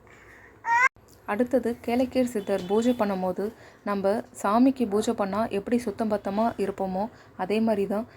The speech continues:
சித்தர்களும் கடவுளுக்கு சமமானவர்கள் தான். So அவங்கள பூஜை பண்ணும் போதும் நம்ம சுத்த பத்தமா இருக்கணும். "வீட்ல தானே இருக்கோம், நைட்டி போட்டுட்டே பூஜை பண்ணிடலாம்,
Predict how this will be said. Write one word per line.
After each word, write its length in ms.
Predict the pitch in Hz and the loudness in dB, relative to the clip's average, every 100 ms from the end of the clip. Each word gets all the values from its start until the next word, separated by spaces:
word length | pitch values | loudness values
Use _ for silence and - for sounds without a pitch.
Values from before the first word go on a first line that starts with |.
| - - | -4 -4
சித்தர்களும் 540 | 208 254 247 220 262 | 4 4 4 0 2
கடவுளுக்கு 480 | 214 208 240 240 208 | 2 4 4 0 -4
சமமானவர்கள் 720 | 190 185 196 185 185 180 175 180 | -4 -4 -4 -2 -2 -2 -4 -6
தான். 140 | - - - - | -8 -12 -20 -6
So 120 | 214 | -2
அவங்கள 420 | 190 185 226 240 214 | 2 2 4 4 4
பூஜை 280 | 214 233 | 2 2
பண்ணும் 280 | 240 226 196 | 2 0 0
போதும் 320 | 185 185 233 | 0 0 2
நம்ம 180 | 233 196 | 0 0
சுத்த 260 | 196 190 202 | -4 -4 -2
பத்தமா 520 | 190 185 185 208 180 | -2 0 -2 0 -2
இருக்கணும். 260 | - 180 - - - - - | -4 -8 -10 -18 -20 -12 2
"வீட்ல 320 | 240 247 233 | 4 6 6
தானே 240 | 233 247 | 8 6
இருக்கோம், 400 | 214 196 202 196 - | 6 2 0 -2 -2
நைட்டி 260 | 208 202 220 | -2 0 0
போட்டுட்டே 420 | 214 202 - 214 | -2 -4 -2 0
பூஜை 220 | 196 202 | 2 2
பண்ணிடலாம், 540 | 202 190 185 180 180 | 0 0 0 2 0